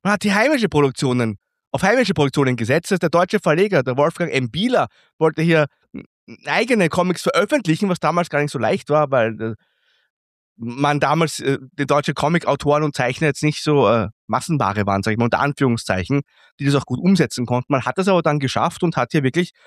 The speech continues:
zwei Jahre lang, äh, großartige, wenn man aus heutiger Sicht auch eigene Geschichten veröffentlicht. Und später neunzehnhundertsiebenundachtzig sind ja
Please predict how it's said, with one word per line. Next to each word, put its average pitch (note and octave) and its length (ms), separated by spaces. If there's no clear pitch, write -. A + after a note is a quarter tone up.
zwei C#3 180
Jahre D3+ 280
lang, D#3+ 340
äh, B2+ 200
großartige, D#3+ 1200
wenn D#3 100
man D#3 180
aus G#2 600
heutiger C3 380
Sicht B2 200
auch C#3+ 160
eigene E3 480
Geschichten D#3+ 400
veröffentlicht. C3 600
Und D3 220
später A3 360
neunzehnhundertsiebenundachtzig F3 1000
sind G3+ 200
ja F3+ 260